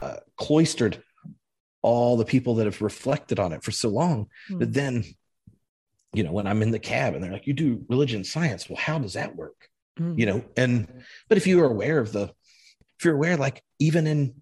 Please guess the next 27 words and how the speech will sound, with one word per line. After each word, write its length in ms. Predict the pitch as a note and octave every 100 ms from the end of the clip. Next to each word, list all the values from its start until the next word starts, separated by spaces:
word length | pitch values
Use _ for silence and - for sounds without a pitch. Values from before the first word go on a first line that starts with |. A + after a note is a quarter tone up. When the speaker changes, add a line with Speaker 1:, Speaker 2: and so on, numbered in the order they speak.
| -
Speaker 1:
uh, 180 | C#3 C3+
even 240 | - E3+ E3+
in 120 | C3
Europe, 300 | D#3+ G#3 - - _ _ -
if 160 | G#2+
you 200 | C3+ C3+ B2+
ask 340 | A2+ C#3 C3+ - _ _ _
practicing 640 | - G#2+ B2 - C#3+ C#3 C3+
scientists 500 | B2 C3+ B2+ C#3+ -
at 80 |
research 380 | A2+ B2+ B2+ A#2
universities, 640 | B2 G2+ C#3 C#3 G#2 A#2+ -
over 260 | A#2 B2 B2+
half 260 | B2 C#3+
of 40 | B2+
them 140 | A#2
believe 280 | G#2 G#2+ A2
in 200 | G2+ G2 _
some 260 | - G#2 C3
ultimate 360 | G#2 A2+ A2 E2+
reality, 500 | F2 G2+ G#2+ F#2+ A2+ - - -
you 80 | -
know, 80 | F2+
Speaker 2:
Mm-hmm. 100 | F2 - _ -
Speaker 1:
uh, 140 | G2+ G2 F2+ -
depending 300 | G#2 A2+ A2
on, 100 | G2